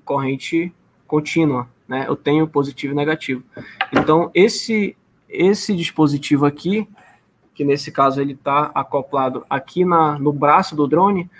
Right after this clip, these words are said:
todo drone tem isso, é, às vezes, é, embutido na própria placa controladora, mas normalmente no, no seu projeto de, de montagem você vai encontrar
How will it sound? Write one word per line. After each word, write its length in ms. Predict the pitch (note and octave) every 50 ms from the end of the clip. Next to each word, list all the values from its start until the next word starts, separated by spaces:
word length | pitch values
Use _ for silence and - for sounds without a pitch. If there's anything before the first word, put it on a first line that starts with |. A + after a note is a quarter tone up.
| - _ _
todo 280 | - A3 C4+ B3 B3 G3+
drone 340 | F3+ F#3+ G3 G#3+ A3 A3
tem 340 | G#3+ - G#3+ G3 F3+ F3 F#3
isso, 320 | G#3 G3+ - - A#3 A#3 A#3+ _ -
é, 320 | D3+ D3 D3 C#3+ C#3 - -
às 180 | D3 C#3+ C3+
vezes, 460 | C#3+ D#3+ E3 D#3+ D#3 D3+ D3+ D#3+ D#3 -
é, 360 | - C#3 C3+ C3+ C3+ C3 A#2 - _ _ _ _ _ _
embutido 640 | - D#3 D#3 D#3 F3 E3+ E3+ - - F#3 G#3 G#3 G3+
na 120 | F#3 D#3
própria 320 | - - D#3+ D#3+ - D#3+ D3
placa 300 | - D3 C#3+ C#3 D3 C#3+
controladora, 760 | - D#3+ D#3 D#3 D#3+ D#3 D#3 D#3+ D#3 D#3 E3 F#3 G#3 G#3 G#3 _ _ _ _
mas 220 | - C#3 C#3+ D3+ D3+
normalmente 460 | E3 F3 E3+ E3 D#3+ E3 D#3+ - -
no, 180 | D#3+ D#3+ D#3 D3
no 140 | C#3+ D3 C#3+
seu 160 | - D#3 C#3
projeto 460 | C#3+ D#3 C#3+ C#3 C#3 C#3 C3+ - C#3
de, 320 | C3 C3+ C3 C3 B2+ B2+
de 100 | B2+ C3
montagem 400 | C3 C3+ C#3 C3 - C3+ C#3 D3
você 120 | C#3+ - D3+
vai 80 | D3+
encontrar 580 | C#3+ - D#3 C#3+ - - C#3+ C#3+ C#3+ C#3+ - _